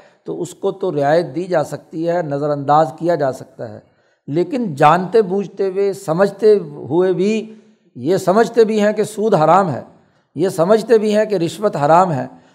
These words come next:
یہ بھی جانتے ہیں کہ کم تولنا، کم ناپنا یہ جرم ہے اور خرابی کی بات ہے، شریعت نے اس سے منع کیا ہے، وغیرہ وغیرہ،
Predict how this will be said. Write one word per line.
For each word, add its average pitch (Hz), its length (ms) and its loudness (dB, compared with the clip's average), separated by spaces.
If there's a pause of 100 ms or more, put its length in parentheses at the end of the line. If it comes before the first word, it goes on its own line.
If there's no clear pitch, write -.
(140)
یہ 165 200 4
بھی 247 120 2
جانتے 185 480 2
ہیں 185 220 0
کہ 202 180 -4 (100)
کم 196 200 4
تولنا، 185 500 2
کم 185 220 -2
ناپنا 165 440 0
یہ 165 220 -4 (100)
جرم 180 320 4
ہے 180 220 4 (420)
اور 160 180 2
خرابی 175 420 4
کی 185 140 -8
بات 160 300 4
ہے، 160 80 -2
شریعت 160 420 -4
نے 175 120 -8
اس 160 100 -10
سے - 140 -6
منع 175 240 -2 (100)
کیا 156 240 -2
ہے، 131 80 -6 (360)
وغیرہ 170 340 6
وغیرہ، 175 400 6